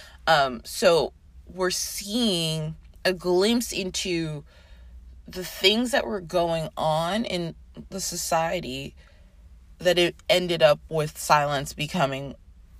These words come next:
you know, the protocol. And we're also then seeing present day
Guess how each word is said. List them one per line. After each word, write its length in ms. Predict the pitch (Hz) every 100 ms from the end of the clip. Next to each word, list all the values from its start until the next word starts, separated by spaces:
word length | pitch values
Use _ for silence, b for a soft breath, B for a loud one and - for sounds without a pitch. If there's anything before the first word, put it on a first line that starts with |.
| -
you 120 | 180
know, 220 | 147 104 -
the 400 | 143 151 185 175
protocol. 720 | 190 240 214 147 131 131 107 b b b - - - -
And 260 | 196 170 -
we're 220 | 180 175
also 320 | - 156 156 160
then 240 | 160 151
seeing 320 | - 131 139
present 420 | 143 143 135 135
day 300 | 113 143 143